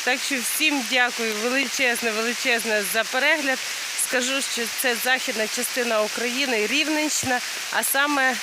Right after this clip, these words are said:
Дублянське лісничество. Так що всім дякую величезне, величезне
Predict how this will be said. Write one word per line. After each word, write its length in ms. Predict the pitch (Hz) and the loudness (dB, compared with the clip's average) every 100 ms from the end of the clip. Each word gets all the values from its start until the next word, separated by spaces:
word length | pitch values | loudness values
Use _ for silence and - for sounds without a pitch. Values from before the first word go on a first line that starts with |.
| - - - - - - - 202 | -6 -8 -8 -8 -8 -8 -6 -4
Дублянське 680 | 262 285 302 311 - 302 | 0 2 2 2 0 0
лісничество. 920 | 277 285 285 277 262 - 226 - 196 208 | 0 0 0 -2 0 -2 -2 -2 -4 -2
Так 140 | 233 240 | -2 -2
що 180 | - 269 226 | -2 -2 -2
всім 440 | - 262 285 294 202 | -4 0 0 0 0
дякую 440 | 233 254 - 254 | 0 0 0 -2
величезне, 600 | 220 220 233 247 226 233 214 | 0 -2 -2 -2 -2 -2 -4
величезне 640 | 214 226 - 277 285 294 | -2 -2 0 0 0 -2